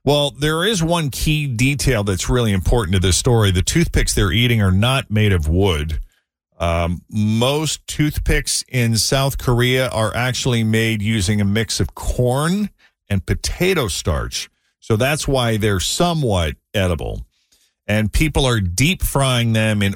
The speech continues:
oil and posting the footage on TikTok. 'Cause what happens when they deep fry them in oil, they, they sort of, these toothpicks, they kind of puff up and sort of look like shoestring fries, but they're green. And then you toss some seasoning or powdered cheese on top.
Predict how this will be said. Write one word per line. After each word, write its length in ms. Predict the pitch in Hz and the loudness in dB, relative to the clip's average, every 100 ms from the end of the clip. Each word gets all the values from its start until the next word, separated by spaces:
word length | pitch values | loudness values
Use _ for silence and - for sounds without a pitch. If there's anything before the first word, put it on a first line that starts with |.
| - | -2
oil 640 | 151 170 135 104 98 101 - _ _ _ - | 0 2 0 0 -2 -4 -8 _ _ _ -2
and 240 | 113 110 | -2 0
posting 440 | - 131 120 139 123 | 0 2 2 2 2
the 80 | |
footage 440 | 107 123 107 104 107 | 2 2 2 2 2
on 200 | 95 95 | 2 2
TikTok. 800 | - 165 - - 85 - - - _ _ _ - | 2 0 -2 -2 -2 -2 -12 -20 _ _ _ -4
'Cause 140 | 104 | 0
what 160 | 117 110 | 2 0
happens 580 | 131 160 - 117 92 - | 0 -2 0 -2 -2 -2
when 200 | 107 104 | -2 0
they 140 | 101 | 0
deep 220 | 95 143 | 0 -2
fry 240 | - 131 117 | 0 -2 0
them 140 | 104 | 0
in 60 | 107 | 2
oil, 340 | 127 127 120 | 2 0 2
they, 260 | 107 90 80 _ - | 0 0 -4 _ -4
they 120 | 95 | -2
sort 260 | - 139 | 2 0
of, 80 | 107 | 2
these 200 | 92 82 | 0 -2
toothpicks, 440 | - 127 - 110 - | -2 -2 0 -2 0
they 100 | 87 | -2
kind 220 | 120 113 | 0 -2
of 120 | 82 | -2
puff 300 | - 120 98 | 0 0 2
up 240 | 156 117 107 | 2 0 2
and 200 | 85 76 - - | 0 0 -4 -20
sort 180 | - 131 | -4 0
of 80 | 110 | 2
look 180 | 113 113 | 0 2
like 220 | 101 80 | 0 0
shoestring 720 | - - 135 131 - 131 131 123 | -2 0 2 0 0 -2 0 -2
fries, 640 | - 127 131 139 139 - - _ _ - | -2 0 0 0 -2 -4 -8 _ _ -2
but 140 | 104 | 0
they're 160 | 107 90 | 2 2
green. 560 | 92 127 113 60 50 - _ - | 2 2 2 -2 -8 -14 _ -4
And 120 | 98 | 0
then 120 | 110 113 | 2 0
you 100 | 107 | 0
toss 320 | 123 120 113 | 0 0 0
some 160 | 104 | 0
seasoning 560 | 80 123 113 98 110 104 | 0 2 2 2 2 2
or 120 | 87 | 0
powdered 380 | - 107 98 87 | 0 0 2 0
cheese 300 | - 101 101 98 | 2 2 2 2
on 200 | 95 90 | 2 2
top. 360 | 104 101 101 | 2 0 -2